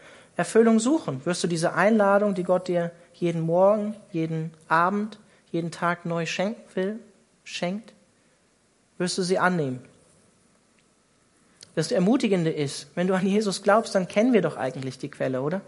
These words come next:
Wir kennen die Quelle und wir wissen eigentlich, wo wir hingehen müssen.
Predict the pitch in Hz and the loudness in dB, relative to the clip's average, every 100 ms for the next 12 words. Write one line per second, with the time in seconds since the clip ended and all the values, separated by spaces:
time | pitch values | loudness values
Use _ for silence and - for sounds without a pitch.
0 | - _ _ _ _ _ _ _ _ _ | -16 _ _ _ _ _ _ _ _ _
1 | _ _ _ _ - 165 - 190 214 208 | _ _ _ _ -8 -6 -2 0 2 0
2 | - - 170 - 180 175 165 170 254 233 | -6 -10 -8 0 2 2 0 2 0 2
3 | 156 151 143 165 156 156 196 170 143 131 | 0 0 -2 -2 -2 -2 -2 -2 -2 -6
4 | - | -10